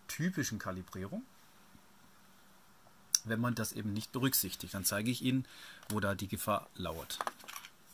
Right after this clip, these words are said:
Sie sehen es jetzt schon, wir haben, dadurch, dass wir hier die R-G-B-Balance hergestellt haben und hier teilweise auch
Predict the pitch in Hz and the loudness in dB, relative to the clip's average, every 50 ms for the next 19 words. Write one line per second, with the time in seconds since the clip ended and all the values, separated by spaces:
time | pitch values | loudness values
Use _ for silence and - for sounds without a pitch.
0 | - - - - - - - - - - - - - - - - - - - - | -20 -20 -20 -20 -20 -20 -20 -20 -20 -20 -20 -20 -20 -20 -16 -12 -12 -10 -10 -12
1 | - - - - - - - - - - - - - 120 110 113 139 143 135 139 | -14 -18 -20 -20 -20 -20 -20 -20 -20 -20 -12 -2 2 6 8 10 10 10 10 10
2 | 143 - - - 131 156 185 160 131 113 117 117 113 135 139 123 101 117 113 131 | 8 10 10 10 12 10 10 8 6 2 4 8 12 12 12 12 12 12 12 12
3 | 160 185 196 196 180 - - - - - - - - - - - - - - - | 12 12 12 10 8 6 2 -4 -12 -14 -18 -20 -20 -20 -20 -20 -16 -14 -16 2
4 | - - 120 127 147 156 143 - 135 123 - - 131 127 - - 135 135 135 127 | 8 12 12 12 12 12 12 10 10 10 10 10 8 8 8 8 10 10 12 12
5 | 127 123 123 - - - - - - - - - - - - - - - - - | 12 12 12 8 2 -10 -20 -16 -12 -10 -10 -10 -10 -14 -14 -16 -18 -18 -18 -18
6 | - - - - - - - - - - - - - 120 117 120 120 110 113 98 | -18 -18 -16 -16 -16 -16 -16 -16 -16 -16 -16 0 2 8 10 10 12 10 10 10
7 | 131 170 175 170 139 120 113 110 107 104 - - 113 110 104 110 - - - 98 | 8 10 10 12 12 12 12 10 10 8 8 8 8 8 8 8 6 6 6 6
8 | 90 - - 87 101 117 123 117 107 113 113 - - 113 110 117 113 113 113 110 | 6 6 6 8 8 8 8 8 8 6 6 6 10 10 10 12 12 10 10 10
9 | 110 110 - 101 110 110 | 8 8 8 8 6 6